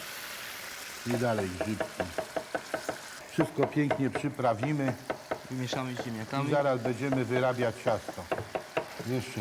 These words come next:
Speaker 1: drobniej bym proponował, tak żeby nam się później to nie rozsypywało. Ja tutaj jestem za pomocnika Marcina.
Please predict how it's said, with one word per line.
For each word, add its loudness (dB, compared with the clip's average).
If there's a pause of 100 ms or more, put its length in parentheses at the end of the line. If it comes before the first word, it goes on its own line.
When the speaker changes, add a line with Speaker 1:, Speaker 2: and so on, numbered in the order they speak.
(100)
Speaker 1:
drobniej 4
bym 0
proponował, 2
tak 0 (120)
żeby 0 (2500)
nam -2
się -2
później 2
to 2
nie 4
rozsypywało. 2 (840)
Ja 0
tutaj 0
jestem -2 (800)
za 6
pomocnika 2
Marcina. 2